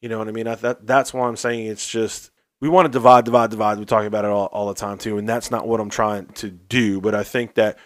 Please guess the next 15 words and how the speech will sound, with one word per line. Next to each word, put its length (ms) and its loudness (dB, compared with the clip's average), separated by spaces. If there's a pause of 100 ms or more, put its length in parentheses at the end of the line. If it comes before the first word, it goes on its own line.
(220)
we're 240 6
in, 360 -4 (200)
we're, 300 0
we're 180 -4
setting 340 4
the 80 -2
precedence 560 -2
now 260 -2
because 300 -8
we're 200 -2
in 260 -6
a 60 0
part 460 0 (440)
of 380 -2 (200)
our 420 4